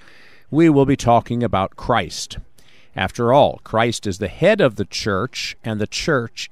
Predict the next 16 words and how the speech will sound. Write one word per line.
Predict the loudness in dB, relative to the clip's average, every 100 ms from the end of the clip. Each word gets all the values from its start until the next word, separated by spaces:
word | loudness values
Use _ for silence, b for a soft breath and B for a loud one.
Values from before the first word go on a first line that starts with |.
| -4
is | -4 -2
the | -6
body | -4 0 0 0 -6 -14 -12
of | -10 -10
Christ. | -4 -2 -2 -6 -14 -14 -20 -20 -20 -20 -20 -20 b b b b b b
Baptism | 2 2 0 -2 0 0 0
is | -2
the | -2
means | -2 0 -2 -2
of | -4 -2
entrance | -2 -2 -6 -10 -10 -12
into | -6 -4 -2 -2
the | 0 0
holy | 0 -2 -4
Christian | -4 -4 -4 -8 -10
church. | -2 -2 -2 -10 -18